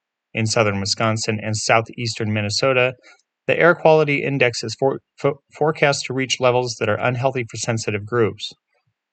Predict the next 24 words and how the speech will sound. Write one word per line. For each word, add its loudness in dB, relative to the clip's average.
Wildfires 4
in -4
Quebec 4
are 6
moving 2
across 2
the -2
region -2
through -2
the -2
Great 4
Lakes, 2
though 4
air 4
quality 4
should -2
improve -2
starting 0
tomorrow 0
morning 0
in -4
parts -2
of -6
Minnesota. 0